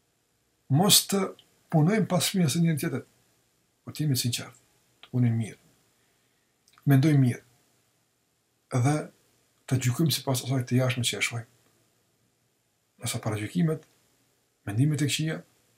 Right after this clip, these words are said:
po edhe fatkeqësisht, pastaj edhe diskutimet pas shpine, bisedat pas shpine,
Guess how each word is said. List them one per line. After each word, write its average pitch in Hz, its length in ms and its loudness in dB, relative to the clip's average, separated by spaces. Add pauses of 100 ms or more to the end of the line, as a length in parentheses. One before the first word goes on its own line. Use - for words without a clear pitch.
(320)
po - 180 -4
edhe 113 160 -2
fatkeqësisht, 160 640 2 (160)
pastaj 135 320 -6
edhe 110 140 -6 (340)
diskutimet 135 720 0
pas 120 180 0
shpine, - 340 -2 (380)
bisedat 170 540 2
pas 170 100 -2
shpine, 175 300 -2